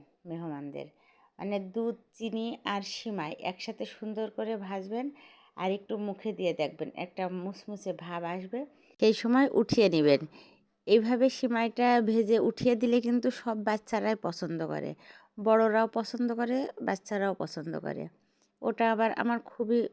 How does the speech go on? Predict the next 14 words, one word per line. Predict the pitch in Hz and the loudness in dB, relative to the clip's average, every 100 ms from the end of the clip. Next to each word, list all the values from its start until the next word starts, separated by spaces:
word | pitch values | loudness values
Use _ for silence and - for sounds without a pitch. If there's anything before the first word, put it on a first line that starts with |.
| _ | _
পছন্দের | 202 202 220 214 196 | -6 -4 -4 -2 -2
একটা | 196 - 202 | -4 -6 -10
খাবার। | 196 185 175 190 247 _ _ _ _ _ _ _ - | -8 -8 -6 -6 -10 _ _ _ _ _ _ _ -8
আর | 165 175 | -4 -2
সিমাইটা | 175 240 226 220 226 | 0 0 -2 -2 -2
নবাবী | 226 208 208 202 | 0 2 2 2
সিমাইয়ের | 208 220 220 - | -2 -4 -6 -6
চেয়ে | 233 | -6
আমি | 226 233 - | -4 -4 -2
ওই | 220 | -2
সিমাইটাই | - 220 214 208 226 | -2 -6 -6 -6 -6
বেশি | 196 180 185 | -4 -6 -6
পছন্দ | 170 160 160 156 151 | -8 -8 -8 -8 -8
করি। | 147 147 | -10 -12